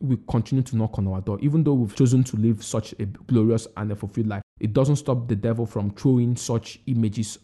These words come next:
at us. It doesn't stop him from tempting us, but we have the ability to choose or to react to the temptation of the devil. And we can react to it through the word of God by saying the same way that Jesus said,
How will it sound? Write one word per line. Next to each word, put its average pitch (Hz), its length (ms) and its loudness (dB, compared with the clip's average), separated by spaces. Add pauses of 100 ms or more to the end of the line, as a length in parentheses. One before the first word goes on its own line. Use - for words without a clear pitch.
at - 240 -8
us. 101 300 -8
It 113 80 -6
doesn't 127 240 0
stop - 360 -8 (260)
him 123 320 6 (240)
from 107 440 -2
tempting 135 420 0
us, - 280 -10 (120)
but 107 300 -6 (200)
we 110 160 4
have 110 360 -2 (360)
the 104 160 2
ability 101 760 0 (280)
to 113 140 -4
choose - 520 -2 (220)
or 98 160 -2
to 110 180 -2
react 110 400 0 (200)
to 127 100 -2
the 104 100 0
temptation 117 720 -2 (260)
of 117 160 -4
the 135 80 2
devil. 139 420 -4
And 127 180 -2
we 117 140 0
can 120 240 0
react 127 360 0
to 110 120 -4
it 107 160 -4
through - 320 -2
the 123 100 0
word 107 220 0
of 101 140 -6
God 98 280 -8 (140)
by 101 140 0
saying 117 440 2
the 104 80 -2
same 110 240 -2
way 110 100 2
that 101 180 -6
Jesus 101 360 -4
said, 92 260 -10